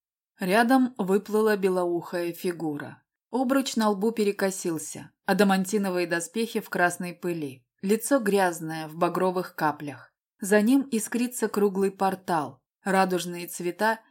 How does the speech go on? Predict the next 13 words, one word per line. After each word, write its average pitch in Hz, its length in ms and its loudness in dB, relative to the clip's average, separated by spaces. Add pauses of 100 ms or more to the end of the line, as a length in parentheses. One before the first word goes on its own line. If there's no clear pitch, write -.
(120)
переливаются 220 640 2
всполохами, 160 920 -2 (100)
заворачиваясь 185 920 0
в - 60 -20
крошечные 170 680 -6
вихри. 156 500 -10 (260)
Я 262 180 4
всхлипнула 269 600 2
и 247 100 0
кинулась 233 440 2
на 190 120 0
шею 175 300 -2
страннику. 156 800 -6